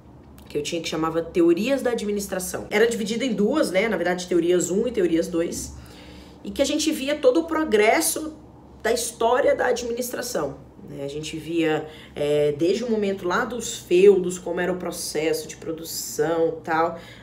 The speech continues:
aí vinha entrando na, na revolução, Fordismo, Taylorismo, e todo, todo o progresso da, na, da história, chegando na era dos serviços, é, é, até caindo no, no meio digital.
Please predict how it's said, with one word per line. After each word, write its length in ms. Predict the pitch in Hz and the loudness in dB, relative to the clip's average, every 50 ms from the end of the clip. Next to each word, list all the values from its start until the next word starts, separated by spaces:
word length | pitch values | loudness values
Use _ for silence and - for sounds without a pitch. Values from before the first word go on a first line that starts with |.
| - | -6
aí 220 | - 170 170 170 170 | -2 2 4 4 4
vinha 340 | 180 180 185 185 185 185 180 | 2 0 -2 -4 -2 -2 -4
entrando 480 | 180 180 - 185 185 185 180 180 175 | -4 -2 -2 0 0 0 0 0 0
na, 200 | 170 165 160 165 | 0 0 0 0
na 120 | 165 156 156 | 0 -2 -2
revolução, 1200 | 156 160 165 151 - 170 165 160 156 - - - - - - 175 175 175 175 170 170 165 165 156 | -2 -4 -6 -6 -6 -6 -6 -6 -6 -6 -6 -8 -8 -6 -4 -2 -2 0 0 0 2 2 0 0
Fordismo, 1160 | - - - 156 147 139 135 - - - - 180 196 185 175 170 151 147 147 151 160 160 156 | -4 -6 -6 -6 -6 -6 -8 -12 -14 -12 -8 -6 -4 -4 -4 -4 -6 -8 -10 -8 -6 -4 -4
Taylorismo, 920 | 156 - - 151 147 143 147 139 139 175 202 196 180 170 175 175 170 160 - - - - - - | -6 -6 -8 -8 -6 -6 -6 -6 -4 -4 -2 -2 -2 -2 -2 -4 -6 -6 -8 -12 -18 -16 -12 -8
e 40 | 202 | -4
todo, 280 | - 320 311 359 330 - - | -2 0 0 0 -2 -2 -4
todo 220 | - 523 415 254 - | -6 -6 -6 -6 -6
o 20 | |
progresso 800 | - 269 240 214 190 185 185 208 220 226 - - 240 226 220 220 | -4 -2 -2 0 2 2 2 2 2 0 -2 -2 0 2 2 4
da, 300 | 220 220 202 196 190 185 | 4 2 0 0 0 0
na, 260 | 185 185 175 170 170 160 156 - - | 0 0 -2 -2 -4 -4 -6 -8 -6
da 120 | - 180 | -4 -4
história, 520 | 180 180 - - 151 139 139 135 127 127 - | -4 -4 -4 -4 -4 -2 -2 -2 -4 -6 -8
chegando 340 | - - 180 180 190 175 175 | -8 -8 -6 -2 -2 -2 0
na 140 | 170 170 165 | 0 0 0
era 160 | 165 165 165 | 0 0 0
dos 160 | 160 156 156 | -2 -4 -8
serviços, 1040 | - - - - - 156 180 220 226 220 208 196 190 - - 185 180 - - - - - - - - - - - - - | -8 -10 -10 -12 -10 -8 -6 -4 -4 -2 -2 -2 -4 -4 -6 -8 -8 -8 -8 -10 -12 -16 -20 -20 -20 -20 -20 -20 -14 -10
é, 680 | - 147 - - 160 156 151 151 151 147 147 147 147 147 | -8 -8 -6 -6 -4 -4 -2 -2 -2 -2 -2 -2 -2 -2
é, 40 | |
até 160 | 147 147 196 196 | -4 -4 -6 -8
caindo 300 | 196 208 196 196 190 185 | -4 -4 -2 -2 -2 -2
no, 320 | 185 180 180 180 170 - - - - | -2 -2 -2 -2 -2 -4 -8 -14 -10
no 100 | - 180 | -4 -2
meio 240 | 180 180 175 180 170 | 0 2 4 4 2
digital. 600 | 160 - - 165 175 - - - 139 139 135 - | 2 0 -4 -8 -8 -8 -8 -8 -8 -8 -8 -12